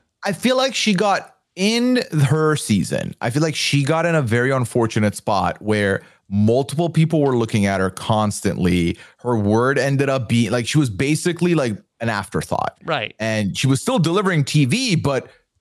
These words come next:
Speaker 1: there was no weight to what she was saying because the game players were not game playing,
Speaker 2: Yeah.
Speaker 1: they were game
Speaker 2: I mean, I
Speaker 1: following
Speaker 2: guess we could see what
Speaker 1: once the
Speaker 2: happens
Speaker 1: reveal.
Speaker 2: this season.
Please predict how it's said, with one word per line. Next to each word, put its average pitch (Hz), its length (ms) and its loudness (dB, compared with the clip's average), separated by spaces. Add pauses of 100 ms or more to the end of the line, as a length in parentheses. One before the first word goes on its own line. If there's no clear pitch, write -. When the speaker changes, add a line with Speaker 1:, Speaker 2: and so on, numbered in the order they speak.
(100)
Speaker 1:
there 139 120 0
was 139 180 0
no 160 520 4
weight 143 440 0
to - 180 -2
what 123 160 2
she 117 100 -2
was 120 140 2
saying 202 380 2
because 147 300 -2
the 120 80 0
game 190 280 0
players 160 600 -2 (220)
were 123 100 -2
not 127 200 -2
game 117 280 -2
playing, 131 760 0
Speaker 2:
Yeah. 147 140 -2
Speaker 1:
they 123 60 0
were 120 60 2
game 110 300 0
Speaker 2:
I 180 40 -2
mean, 196 100 0
I - 100 0
Speaker 1:
following 349 140 0
Speaker 2:
guess - 180 -2
we 277 80 0
could 233 140 -4
see 233 80 -4
what 202 100 2
Speaker 1:
once 185 80 0
the 190 40 0
Speaker 2:
happens 185 160 0
Speaker 1:
reveal. 160 160 0
Speaker 2:
this 190 160 0
season. 127 600 -8